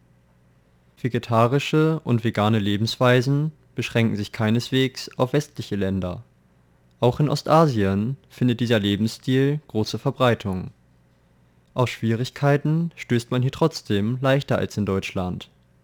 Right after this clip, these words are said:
Fleischgerichte sind in Ostasien so alltäglich und fest in die Kultur integriert, dass Menschen vor einigen Jahrzehnten noch mit Unverständnis oder im schlimmsten Fall sogar mit einer Stigmatisierung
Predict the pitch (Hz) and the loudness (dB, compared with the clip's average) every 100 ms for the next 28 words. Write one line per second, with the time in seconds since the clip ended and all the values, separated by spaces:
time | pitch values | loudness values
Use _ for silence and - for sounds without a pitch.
0 | _ _ _ _ _ _ - - 110 113 | _ _ _ _ _ _ -10 0 0 0
1 | - 131 139 - 156 160 170 - - 120 | -2 -2 -2 -2 -2 0 -2 -6 -4 -2
2 | 117 101 - 101 104 107 127 131 135 151 | 0 -4 -2 0 2 2 0 0 -2 -4
3 | - 135 120 117 - 117 127 143 156 - | -4 0 2 2 0 -2 0 -2 -2 -6
4 | - _ - 117 131 139 - 139 117 120 | -20 _ -6 -2 0 0 -2 -2 -2 -4
5 | - 139 113 117 - 127 98 117 - _ | -2 0 0 -6 -6 -2 -2 -4 -8 _
6 | _ _ _ _ 123 - 107 107 - 135 | _ _ _ _ -6 0 2 2 0 -2
7 | 139 151 - 107 104 117 123 123 104 - | -2 -4 -4 -2 0 0 0 0 -2 -2
8 | 107 104 113 135 151 _ _ _ _ 123 | -2 0 0 -2 -4 _ _ _ _ -2
9 | 117 135 143 151 135 - 104 98 98 98 | -2 0 -2 0 -2 0 0 0 0 -2
10 | 127 - - _ 123 120 107 - 107 120 | -4 -8 -18 _ -2 2 2 0 0 0
11 | - 131 110 101 107 139 - _ _ - | -2 -4 0 2 2 0 -6 _ _ -4
12 | 123 117 113 110 110 - 110 113 110 107 | 0 2 2 2 0 -2 -4 -2 -2 -4
13 | 98 104 98 117 127 143 | -4 -2 0 0 0 -4